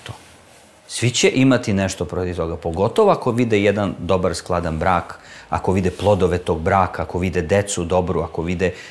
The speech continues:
da ti ljudi lepo funkcionišu, svi će gledati kroz zavist da to unište. Znači, mi moramo da postanemo jedan tim koji će da, da igra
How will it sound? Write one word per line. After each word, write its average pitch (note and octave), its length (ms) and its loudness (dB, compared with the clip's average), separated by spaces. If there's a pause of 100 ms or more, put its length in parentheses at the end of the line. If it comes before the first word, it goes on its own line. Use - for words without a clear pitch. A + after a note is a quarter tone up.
da F2 120 -4
ti G2 180 -2
ljudi F2+ 300 2
lepo F#2 300 2
funkcionišu, F2+ 640 -2
svi - 180 -4
će A3 140 -2
gledati G3+ 480 0 (280)
kroz A#2+ 340 0
zavist B2+ 400 2
da G#2 60 0
to A#2+ 140 -2
unište. F#2+ 520 0 (400)
Znači, - 240 -6
mi G2 100 -2
moramo A#2 320 2
da F#2 80 0
postanemo G2+ 720 -2 (280)
jedan G#2+ 380 0
tim D3+ 340 2
koji A2+ 220 2
će A2 180 -2
da, G#2+ 220 2
da G2 160 0
igra G#2 460 2